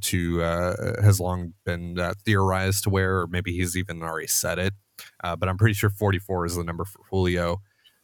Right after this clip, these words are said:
Uh, my camera number. I like it. Um, so those are the two kind of big ones. Brandon Williamson's worn thirty-three, but right now that's Justice Sheffield's number, which, I mean, that's not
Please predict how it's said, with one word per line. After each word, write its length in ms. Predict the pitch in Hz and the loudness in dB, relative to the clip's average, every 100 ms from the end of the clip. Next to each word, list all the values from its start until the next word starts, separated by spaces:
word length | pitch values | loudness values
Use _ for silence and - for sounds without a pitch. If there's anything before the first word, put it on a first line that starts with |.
| - | -10
Uh, 320 | 95 92 95 101 - | -6 -4 -4 -8 -8
my 120 | 87 | -8
camera 280 | - 85 85 | -2 0 2
number. 260 | 85 90 101 _ | 0 -4 -6 _
I 60 | 87 | -4
like 220 | 85 98 | -2 -2
it. 120 | 98 - _ - - - - - | -4 -6 _ -20 -20 -20 -10 2
Um, 460 | 95 92 90 90 87 _ - | 4 4 2 -2 -6 _ -2
so 580 | - 117 107 101 101 101 | 4 6 8 8 6 4
those 380 | 117 117 135 135 | 4 4 6 4
are 40 | |
the 220 | 117 101 - _ _ - | 4 2 -2 _ _ -8
two 280 | - 117 107 | 2 4 4
kind 160 | 113 | 4
of 120 | 98 87 | 0 0
big 160 | 95 | 0
ones. 360 | 110 110 110 - | 2 2 2 0
Brandon 380 | 117 113 131 117 | 2 2 4 2
Williamson's 540 | 120 113 - 117 101 | 2 2 0 0 0
worn 220 | 110 107 | 2 0
thirty-three, 880 | 101 113 98 - 98 98 104 113 117 | 2 2 0 -2 -2 2 4 4 2
but 340 | 107 95 90 98 | 2 2 0 0
right 180 | 98 | 0
now 140 | 98 101 | 2 2
that's 260 | 95 95 | 2 0
Justice 320 | - 101 101 98 | 0 0 0 -4
Sheffield's 680 | - 110 - 123 131 120 135 | 0 0 0 0 0 -2 -2
number, 340 | 127 131 127 | -2 0 0
which, 300 | 120 104 107 | 2 0 0
I 40 | |
mean, 200 | 101 95 | -2 -2
that's 320 | 95 92 - 104 | -4 -4 -2 -2
not 400 | 104 98 98 | 0 2 0